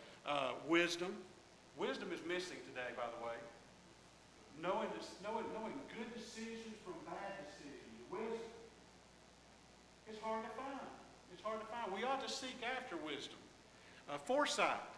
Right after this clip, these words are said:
Knowing that today is not the only day. Knowing that there are things coming in the future. Knowing that, that, that we have to prepare to go forward with foresight. Have you ever seen anybody just seem to s-, be stuck in the right now?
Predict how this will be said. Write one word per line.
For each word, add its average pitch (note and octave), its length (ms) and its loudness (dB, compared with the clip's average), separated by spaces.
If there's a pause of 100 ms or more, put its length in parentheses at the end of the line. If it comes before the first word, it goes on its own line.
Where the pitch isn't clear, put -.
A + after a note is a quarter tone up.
(520)
Knowing G#3 320 6
that - 160 0
today G3+ 320 2
is F3+ 160 0
not G3 240 2
the F#3 80 4
only F#3+ 240 4
day. G3 320 0
Knowing G3 240 -2
that F#3 80 -4
there F#3 160 -2
are D#3 120 -4 (120)
things F#3+ 240 -4
coming F#3+ 160 -2
in E3+ 80 -2
the - 80 -6
future. G3 320 -8
Knowing G3+ 240 -2
that, - 80 -4
that, D#3+ 240 -8
that D#3 140 -6 (100)
we E3+ 160 -10
have G3+ 80 -4
to F#3+ 100 -8 (140)
prepare B3 320 0
to E3 160 -4
go F3 80 -4 (160)
forward D4 400 4 (560)
with F3+ 160 4
foresight. C#4 640 -2 (880)
Have F3+ 140 -4
you A3+ 60 2
ever C4+ 120 2
seen A3+ 240 -4
anybody G#3+ 200 2
just - 160 -4
seem G#3+ 120 0
to - 80 -2
s-, - 160 -2 (140)
be G3 100 0
stuck A#3 460 4
in F3 80 4
the D3+ 60 4
right F#3 320 8
now? G#3+ 280 6